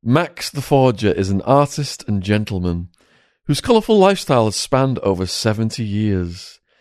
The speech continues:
He has lived under the strict regime of Bernardo's children's homes, been an elephant handler in the circus, lived rough, busked his way from Brighton to Bombay, sold his fakes up and down the country,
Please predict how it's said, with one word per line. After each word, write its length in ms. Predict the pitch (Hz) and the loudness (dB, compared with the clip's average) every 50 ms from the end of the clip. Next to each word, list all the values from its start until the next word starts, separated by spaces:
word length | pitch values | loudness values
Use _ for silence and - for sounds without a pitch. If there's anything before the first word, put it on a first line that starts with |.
| _ _ _ _ _ _ - | _ _ _ _ _ _ 4
He 60 | 139 | 4
has 120 | 131 127 123 | 4 6 6
lived 360 | 127 127 135 151 147 131 147 | 4 4 4 4 0 0 0
under 180 | 139 131 127 123 | 0 2 2 0
the 80 | 110 | -2
strict 380 | 110 - - - 196 - - - | -2 -4 0 0 0 0 0 0
regime 640 | 147 151 147 143 143 127 139 147 151 151 151 143 - - | 2 4 4 4 2 0 0 0 2 2 0 0 -2 -6
of 100 | 95 - | -6 -2
Bernardo's 680 | - 104 101 110 117 117 120 117 120 120 117 117 110 - | -2 0 2 4 4 4 4 4 4 4 2 2 0 -4
children's 500 | - - 131 117 113 107 110 110 104 107 | -8 -4 -2 -2 -2 -2 -4 -6 -6 -4
homes, 720 | 110 107 104 110 113 113 120 120 120 120 120 - - - _ _ _ _ _ _ _ _ _ _ | -4 -2 -2 -2 -2 -4 -4 -6 -8 -8 -10 -12 -16 -20 _ _ _ _ _ _ _ _ _ _
been 240 | - 277 240 226 220 | 0 2 4 4 4
an 120 | 202 175 - - | 4 2 2 4
elephant 480 | 156 160 165 160 - - 165 165 - - | 4 6 6 4 2 0 -2 -2 -4 -8
handler 480 | - - 135 135 143 147 139 143 143 | -8 -2 0 0 0 2 0 0 0
in 120 | - 135 143 | 0 0 -2
the 80 | 135 | -2
circus, 680 | 131 - - 131 135 139 - - 143 143 - - - - _ _ _ _ _ _ - | -2 0 2 2 2 2 0 -4 -8 -8 -8 -10 -16 -18 _ _ _ _ _ _ -2
lived 340 | 101 104 101 104 107 104 127 | 2 2 4 2 2 2 2
rough, 400 | 156 190 170 131 - - - _ _ _ _ _ _ _ - | 4 4 4 4 0 -6 -16 _ _ _ _ _ _ _ -2
busked 520 | 113 131 147 180 180 - - - - - | 2 4 4 4 4 -2 -8 -10 -10 -6
his 220 | - 165 160 - 147 | -4 -4 -2 0 2
way 240 | 165 170 165 165 160 | 4 4 4 4 2
from 280 | - - 117 107 98 | 0 -4 -4 -4 -2
Brighton 440 | 90 110 120 131 151 - - 156 147 | 2 4 4 4 2 0 -4 -6 -6
to 200 | - - 151 151 | -4 -2 -2 0
Bombay, 720 | 131 131 147 151 147 143 160 151 156 151 151 156 156 147 - - - - - - - _ | 2 4 4 4 4 4 2 4 4 4 2 0 -2 -6 -10 -14 -20 -20 -20 -20 -20 _
sold 440 | - - - - 226 240 214 214 190 | -10 -4 2 4 4 6 6 4 2
his 160 | 208 185 - | 0 -2 -4
fakes 380 | - - 190 190 185 - - - | 0 2 4 4 2 0 -2 -4
up 120 | 143 131 | -2 0
and 100 | 156 147 151 | 0 2 2
down 200 | 160 156 156 151 | 2 2 2 0
the 60 | 151 | -2
country, 580 | - - - 151 151 143 - - 143 147 143 | -4 -2 -4 -4 -2 -4 -4 -2 -2 -2 -2